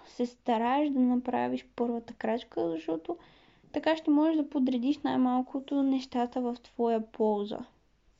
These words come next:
Ще можеш да поставиш ти първи картите на масата. И да,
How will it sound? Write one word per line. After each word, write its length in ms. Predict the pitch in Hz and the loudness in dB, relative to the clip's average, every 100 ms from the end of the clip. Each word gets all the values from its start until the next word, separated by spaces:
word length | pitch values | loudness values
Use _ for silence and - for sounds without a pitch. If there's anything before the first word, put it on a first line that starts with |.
| _ | _
Ще 180 | - - | -14 -4
можеш 300 | 214 226 226 | 0 0 -2
да 60 | |
поставиш 600 | 226 - 226 226 240 240 | -6 -6 -2 0 0 -4
ти 240 | - 240 220 | -4 -4 -4
първи 340 | 214 220 226 247 | -4 -4 -6 -8
картите 520 | - 247 240 - - | -8 -8 -12 -16 -12
на 60 | 233 | -8
масата. 420 | 226 254 - - - _ _ - - - - - _ - - - _ - | -8 -8 -12 -20 -20 _ _ -20 -20 -20 -20 -20 _ -20 -20 -20 _ -8
И 400 | 269 277 277 277 - - - - - - | -4 -2 -4 -6 -12 -14 -14 -16 -12 -8
да, 560 | 247 294 339 277 - | -2 0 2 0 -2